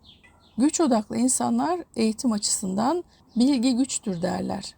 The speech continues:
Güçlü olmak için öğrenirler. "Dersini yaparsan şöyle güçlü olacaksın." diye motive ederler. Onları dinlemezseniz böyle aciz pısırık kalacaksın.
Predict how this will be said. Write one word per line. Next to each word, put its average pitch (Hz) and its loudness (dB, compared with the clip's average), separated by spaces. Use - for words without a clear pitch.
Güçlü 226 0
olmak 226 0
için 214 -4
öğrenirler. 185 -4
"Dersini 220 2
yaparsan 269 0
şöyle 226 2
güçlü 185 -6
olacaksın." 180 -2
diye 233 2
motive 196 -2
ederler. 175 -4
Onları 247 2
dinlemezseniz 277 0
böyle 254 2
aciz 269 0
pısırık 214 0
kalacaksın. 185 -4